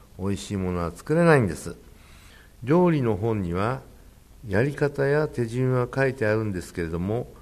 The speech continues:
なぜそうすると美味しくなるのかが書いてないんですよね。その美味しくなる理由さえ分かれば、普段の料理が格段に変わるんですね。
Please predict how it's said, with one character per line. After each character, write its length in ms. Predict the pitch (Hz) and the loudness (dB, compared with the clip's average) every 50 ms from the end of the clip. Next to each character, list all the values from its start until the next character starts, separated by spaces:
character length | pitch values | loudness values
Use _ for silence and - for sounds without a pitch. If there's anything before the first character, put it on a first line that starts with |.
| - - - - - - - | -20 -20 -20 -20 -20 -10 -2
な 160 | 156 170 190 | 2 2 2
ぜ 160 | 196 185 180 147 | 4 2 0 0
そ 240 | - - 139 135 | 0 2 2 2
う 40 | 131 | 2
す 140 | 117 - 135 | 0 -2 -4
る 80 | 123 120 | -4 -4
と 260 | - - 113 110 113 | -2 -2 0 2 2
美 100 | 113 117 | 0 0
味 80 | 113 | -2
し 60 | - - | -6 -8
く 120 | - 113 | -8 -4
な 160 | 104 107 104 | -2 0 0
る 60 | 101 92 | 0 0
の 100 | 87 82 | -2 -4
か 240 | - - 82 - - - - - - | -4 -6 -6 -6 -10 -14 -20 -12 -6
が 260 | - 135 139 131 127 - - - - | -2 -2 -2 -2 -4 -8 -16 -12 -6
書 120 | - 104 | -4 -4
い 80 | 104 101 | -4 -4
て 100 | - 95 | -4 -4
な 140 | 92 92 98 | -2 0 0
い 60 | 98 | 0
ん 40 | 95 | -2
で 80 | 87 80 | -4 -6
す 120 | - - | -6 -6
よ 100 | 87 85 | -6 -4
ね。 360 | 85 95 104 104 98 92 80 - - - - - - - - - - - - - | -2 0 0 0 0 0 -2 -6 -12 -20 -20 -20 -20 -20 -20 -20 -20 -20 -20 -12
そ 140 | - - 131 | -8 -4 -2
の 240 | 135 135 131 131 135 | -2 0 0 0 0
美 100 | 151 165 | 0 0
味 40 | 160 | -2
し 140 | - - - | -4 -10 -10
く 120 | - - 156 165 175 170 | -6 -4 -2 -2 -2 -4
な 160 | 156 139 143 143 | -4 -2 0 0
る 220 | 135 131 120 107 | 2 0 0 0
理 140 | 98 101 113 | -2 -2 0
由 180 | 131 147 151 151 | 2 2 2 0
さ 220 | 151 - - 151 | 0 -2 0 2
え 60 | 131 | 2
分 180 | 110 104 101 - | 2 2 0 0
か 80 | - 123 | -2 0
れ 140 | 117 107 | 0 0
ば、 240 | 98 95 107 113 135 - - - - - - - - - - | 0 -2 -2 -4 -4 -8 -12 -20 -20 -20 -20 -20 -20 -10 -8
普 100 | 143 139 | -4 0
段 240 | 143 139 135 127 120 | 0 0 0 0 0
の 140 | 113 110 | 0 0
料 240 | 104 104 110 107 104 | 0 2 2 2 2
理 100 | 95 92 | 0 0
が 160 | 92 87 82 82 - | -2 -4 -4 -8 -10
格 320 | - - 90 87 92 143 | -8 -8 -6 -4 -4 -2
段 300 | 151 156 160 156 151 147 | 0 2 4 4 4 2
に 240 | 143 143 143 139 143 - - - | 0 0 -2 -4 -6 -10 -16 -10
変 120 | - 85 | -4 -2
わ 40 | 98 101 | 0 2
る 100 | 101 101 | 2 2
ん 80 | 98 | 0
で 80 | 95 90 | -2 -4
す 120 | 85 - | -4 -6
ね。 500 | 92 92 98 101 104 104 101 95 90 87 | -4 -2 0 0 2 2 0 0 -2 -6